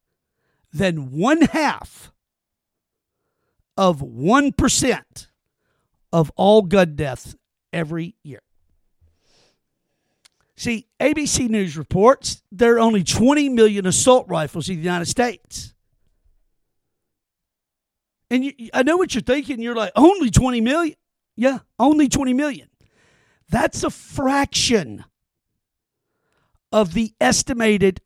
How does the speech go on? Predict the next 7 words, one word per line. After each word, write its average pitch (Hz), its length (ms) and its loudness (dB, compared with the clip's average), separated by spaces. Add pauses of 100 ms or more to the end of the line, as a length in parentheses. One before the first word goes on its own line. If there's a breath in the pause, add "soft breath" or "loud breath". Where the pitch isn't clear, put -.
four 277 680 2
hundred 254 640 0
million 214 600 0
guns 226 640 -6
in 220 340 -4
the 185 80 -4
country. - 600 -10